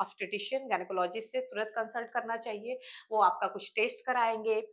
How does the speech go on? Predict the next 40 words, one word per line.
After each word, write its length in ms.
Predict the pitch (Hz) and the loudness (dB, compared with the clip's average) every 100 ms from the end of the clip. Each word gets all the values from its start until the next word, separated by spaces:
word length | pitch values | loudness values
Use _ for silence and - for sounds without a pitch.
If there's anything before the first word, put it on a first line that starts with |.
| - - - | -14 -20 -8
ठीक 140 | 254 269 | -6 -4
है, 80 | |
इन्फेक्शन 480 | 233 202 226 - 220 | -6 -2 -4 -2 -4
के 80 | 214 | 0
लिए 100 | 202 | -2
ब्लड 320 | 185 185 185 | 2 0 2
का 60 | 226 | 0
टेस्ट 380 | 226 220 - 202 | 2 0 0 -8
होता 180 | 208 | -2
है, 340 | 214 214 202 190 214 | -2 0 -4 -4 -10
वो 200 | 214 - | -10 -6
यूरिन 260 | 202 196 214 | -6 -4 -4
कल्चर 300 | 202 185 202 | -6 -4 -4
भी 160 | 202 | -2
करा 200 | 202 202 | 2 2
सकते 420 | 202 220 - 208 208 | 2 -2 -4 -4 -2
हैं, 200 | 202 202 | -4 -4
क्योंकि 220 | 233 226 | -8 -10
क्रॉस 300 | 208 196 190 | -2 -2 -2
इन्फेक्शन 460 | 202 - 202 220 208 | -6 -6 -8 -8 -6
यूरिन 260 | 185 196 196 | -4 -4 -2
का 120 | 202 | -2
भी 140 | 214 | -2
जाता 300 | 208 185 208 | 0 0 0
है। 320 | 208 208 - _ - - - 233 | -4 -6 -8 _ -20 -20 -10 4
और 220 | 240 294 | 4 4
क्या, 240 | 269 254 | 4 4
अल्ट्रासाउंड 760 | 285 - 214 226 247 247 240 233 | 4 4 2 2 0 2 -2 0
करा 200 | 233 220 | 4 4
के 120 | 269 | 4
देख 180 | 277 277 | 0 -2
सकते 300 | 285 - 285 | -6 -8 -10
हैं 160 | 285 320 | -10 -2
कि 220 | 359 302 | 0 0
यूट्रस 360 | 262 277 302 | -4 -2 -4
के 100 | - | 0
अंदर 380 | 294 226 220 285 | -2 -2 -4 -4
कुछ 240 | 285 294 - | -4 -10 -6
प्लेसेंटल 680 | 233 202 202 220 208 269 214 | 2 2 2 -4 -2 -2 -2
बीट 300 | 202 185 | -6 -8